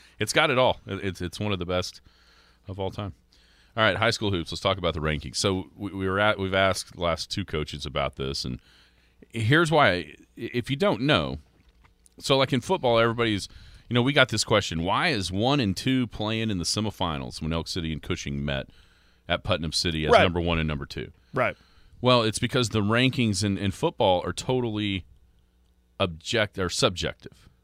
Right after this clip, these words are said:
Speaker 1: Isn't that the right word? Yeah. It's just somebody's opinion, man. It doesn't have anything to do with how the playoff bracket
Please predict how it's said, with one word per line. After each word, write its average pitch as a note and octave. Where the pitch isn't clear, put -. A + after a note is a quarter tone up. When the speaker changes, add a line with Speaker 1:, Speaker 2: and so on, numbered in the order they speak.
Speaker 1:
Isn't G2
that G2+
the G2
right G2
word? G#2
Yeah. E2
It's C3
just D3
somebody's A#2+
opinion, F2+
man. D2+
It A#2+
doesn't B2
have A#2+
anything C#3
to A#2
do A2+
with G2+
how G#2+
the F#2
playoff A2
bracket G#2+